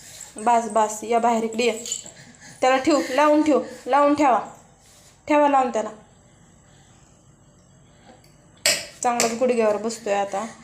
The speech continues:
आणि हळूहळू अंगायला पण लागलाय. थोडं रांगतो की कंटाळतो, लगेच खाली झोपतोय. हो, कसा दम देतोय. वा, वा. वा, वा. जेवतोय, जेवतोय. पडी, पडी. नाही पडी. <laughs>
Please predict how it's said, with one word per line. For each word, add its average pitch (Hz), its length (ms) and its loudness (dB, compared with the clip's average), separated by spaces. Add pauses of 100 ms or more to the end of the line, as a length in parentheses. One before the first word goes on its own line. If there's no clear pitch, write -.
आणि 196 200 -12
हळूहळू 214 460 -2
अंगायला 214 440 -2
पण 208 120 -12
लागलाय. 208 420 -4 (100)
थोडं 214 180 0
रांगतो 214 300 -4
की 202 100 -6
कंटाळतो, 214 280 -6
लगेच 494 640 4
खाली - 140 0
झोपतोय. - 320 -12
हो, 214 600 0 (680)
कसा 196 160 -6
दम 202 260 -4
देतोय. 180 340 -8 (240)
वा, 190 260 0
वा. 175 280 -6 (720)
वा, 214 280 4
वा. 185 180 0 (200)
जेवतोय, 262 420 2
जेवतोय. 240 480 2
पडी, 349 320 0
पडी. 294 840 0
नाही 226 160 0
पडी. 185 260 -10
<laughs> - 40 -18